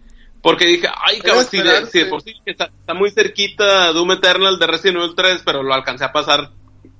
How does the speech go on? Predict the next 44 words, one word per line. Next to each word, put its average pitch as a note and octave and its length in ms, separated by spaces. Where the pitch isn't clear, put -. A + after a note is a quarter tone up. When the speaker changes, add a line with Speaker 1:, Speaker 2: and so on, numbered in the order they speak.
Speaker 1:
eh, C3+ 300
afortunadamente D3+ 880
antes E3+ 260
de E3+ 80
que F3 100
me D3+ 140
llegue, E3+ 300
y E3 100
dije, F#3 240
puta, F#3+ 320
y F#3 60
Resident F3+ 380
Evil G3 120
tres G3 200
va G3 40
a G3 40
estar G3+ 180
muy G3+ 180
cerca G3 360
de, F3+ 320
de, C#3 240
de C3+ 120
Last D3+ 220
of F#3+ 120
Us, A#3 300
pero F#3 200
ya F3+ 140
vi G#3 140
que G#3+ 80
dura, G#3 440
que F#3 80
está E3+ 160
muy F#3+ 180
cortito, G3+ 600
y E3+ 80
aparte F3 280
el F#3+ 60
otro F#3+ 280
que G3 120
lo F#3 120
retrasaron, F#3+ 560
dije, G#3 180
la D#3+ 200
neta, G3 420